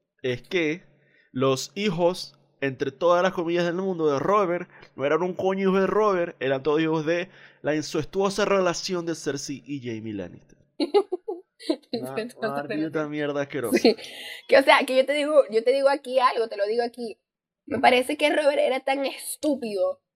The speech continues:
Speaker 2: porque ¿cómo vos me vas a decir a mí que todos los hijos que vos habéis tenido y toda la sucesión de toda tu familia
Speaker 1: Ajá, no,
Speaker 2: siempre
Speaker 1: él no
Speaker 2: nacen
Speaker 1: había
Speaker 2: con
Speaker 1: tenido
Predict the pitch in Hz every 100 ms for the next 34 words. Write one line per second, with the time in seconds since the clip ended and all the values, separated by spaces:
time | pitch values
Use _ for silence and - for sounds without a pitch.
0 | - 247 240 269 269 294 285 277 247 277
1 | 247 262 277 214 254 247 233 285 202 -
2 | _ _ - 233 233 - 220 262 - 254
3 | 269 247 240 247 247 247 220 247 269 220
4 | 202 233 226 240 262 269 269 254 247 254
5 | 254 247 247 240 269 269 262 247 233 240
6 | 269 247 131 - - 135 147 170 175 170
7 | 175